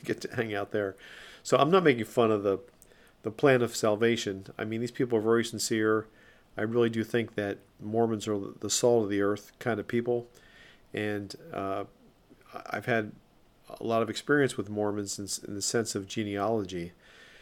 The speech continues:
I'm a genealogist by hobby, and I've been to Salt Lake City, and I've been to the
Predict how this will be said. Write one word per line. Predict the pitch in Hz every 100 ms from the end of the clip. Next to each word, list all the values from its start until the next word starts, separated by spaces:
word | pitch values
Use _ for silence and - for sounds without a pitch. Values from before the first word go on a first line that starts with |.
| - - - - - _ _ _ _ _ - -
I'm | 131
a |
genealogist | 123 131 123 123 123 117 -
by | 113 107 101 -
hobby, | - 151 165 120 107 117 _ _ _ _ -
and | 113
I've | 113
been | 175
to | 165
Salt | - 117 104
Lake | 101
City, | - 113 110
and | 117
I've | 113
been | 120 123
to | 117 117
the | 107 104 101